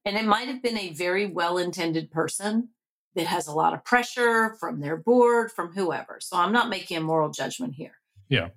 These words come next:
Speaker 1: But when a leader says, "Your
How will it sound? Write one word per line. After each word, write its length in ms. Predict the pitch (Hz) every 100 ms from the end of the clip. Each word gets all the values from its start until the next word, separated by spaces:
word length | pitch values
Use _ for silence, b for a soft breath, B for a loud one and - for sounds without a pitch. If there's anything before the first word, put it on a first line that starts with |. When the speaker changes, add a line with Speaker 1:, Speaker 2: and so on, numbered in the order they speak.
| -
Speaker 1:
But 120 | 277
when 580 | 185 208 226 269 294 285
a 100 | 202
leader 500 | 180 175 220 240 247
says, 720 | 240 - 175 151 156 - - -
"Your 440 | 156 175 196 208